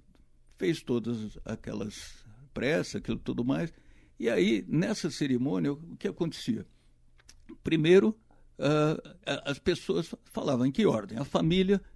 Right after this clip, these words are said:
quem queria falar alguma coisa, a família ia lá falar. Depois a banda. Depois os amigos, qualquer amigo que tivesse. Era essa a ordem.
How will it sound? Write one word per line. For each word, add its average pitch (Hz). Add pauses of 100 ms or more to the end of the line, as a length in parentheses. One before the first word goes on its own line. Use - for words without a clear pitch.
(140)
quem 208
queria 190
falar 165
alguma 160
coisa, 170 (340)
a -
família 156
ia 147
lá 135 (160)
falar. 117 (440)
Depois 196
a 202
banda. 165 (880)
Depois 196 (440)
os -
amigos, 190
qualquer -
amigo 202 (180)
que 147
tivesse. - (420)
Era 135
essa 156
a 156
ordem. 117